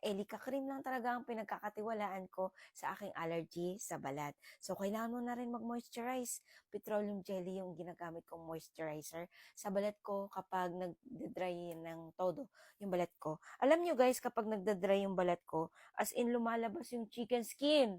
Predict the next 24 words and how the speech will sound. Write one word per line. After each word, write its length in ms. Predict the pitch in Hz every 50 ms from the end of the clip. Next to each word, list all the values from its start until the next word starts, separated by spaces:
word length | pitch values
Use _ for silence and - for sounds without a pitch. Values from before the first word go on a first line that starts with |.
| - - 180
Ayun. 320 | 190 196 196 190 185 175 180 _ - - - - -
Kaya 240 | - 226 226 226 -
alam 240 | 247 247 262 247
ko 160 | 240 233 226 226
na 80 | 214
kaagad 400 | - 185 190 180 180 180 170 175
na, 80 | 175 175 -
oops, 400 | - 220 247 262 262 - - -
ang 80 | - 170
kasunod 400 | - 175 - - 185 175 170 160
nito, 240 | 165 165 160 - 196 196
mangangati 640 | 190 185 165 151 151 151 147 143 143 - - 143 147
na. 320 | 156 156 156 156 147 147 156 - - - - - - _ -
So, 160 | - 160 -
ayan. 320 | - 160 147 147 147 143 156 185
May 80 | 226
moisture 560 | 247 262 247 233 208 196 - - - 185 160 -
ka 160 | - 160 - -
kaagad 240 | 98 127 139 147 156
dyan 240 | - 151 151 170 180
ng 40 | 180 175 - _ _ _
petroleum 480 | - - - 185 180 180 180 185 185 170
jelly. 320 | - 262 269 269 254 254 247 _ - - - - - -
At 400 | - - 269 277 262 233 208 -